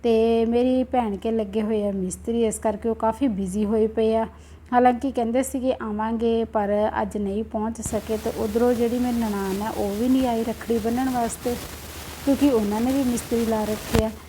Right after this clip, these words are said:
ਬਸ ਅਸੀਂ ਤਾਂ ਸਾਰਿਆਂ ਨੂੰ ਇਨਵਾਈਟ ਕੀਤਾ, ਮੈਂ ਕਿਹਾ ਆ ਜਾਓ, ਪਰ ਉਹੀ ਆ ਵੀ ਸਭ ਆਪਦੇ ਆਪਦੇ ਕੰਮਾਂ ਦੇ ਵਿੱਚ ਬਿਜ਼ੀ ਆ। ਇੱਕ ਇਹ ਹੋ ਜਾਂਦਾ ਵੀ ਮਿਸਤਰੀ ਇੱਕ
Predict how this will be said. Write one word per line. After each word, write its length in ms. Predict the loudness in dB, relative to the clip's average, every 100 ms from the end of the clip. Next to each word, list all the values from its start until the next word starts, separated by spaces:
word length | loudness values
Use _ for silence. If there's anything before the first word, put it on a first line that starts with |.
| -20 -6
ਬਸ 180 | -2 0 0
ਅਸੀਂ 220 | 2 0
ਤਾਂ 400 | 4 2 2 0
ਸਾਰਿਆਂ 320 | 0 0 2
ਨੂੰ 120 | 4
ਇਨਵਾਈਟ 360 | 4 4 2 0
ਕੀਤਾ, 340 | -4 -6 -2
ਮੈਂ 160 | 0 -2
ਕਿਹਾ 180 | -4 -4
ਆ 240 | -2 -4
ਜਾਓ, 240 | -2 -4 -4 -8 -18 -8 0
ਪਰ 160 | 2
ਉਹੀ 280 | 4 4 2
ਆ 60 | 2
ਵੀ 120 | 0
ਸਭ 220 | 0 0
ਆਪਦੇ 260 | 0 -2 -2
ਆਪਦੇ 240 | -4 -4 -4
ਕੰਮਾਂ 240 | -4 -4
ਦੇ 120 | -4
ਵਿੱਚ 260 | -4 -6 -6
ਬਿਜ਼ੀ 460 | -4 -4 -2 0 2
ਆ। 100 | 0
ਇੱਕ 340 | -2 -4 -4 -2
ਇਹ 180 | 0 2
ਹੋ 120 | 2
ਜਾਂਦਾ 340 | 2 0 2 0
ਵੀ 140 | 0
ਮਿਸਤਰੀ 440 | -2 -2 -2 0
ਇੱਕ 80 | 0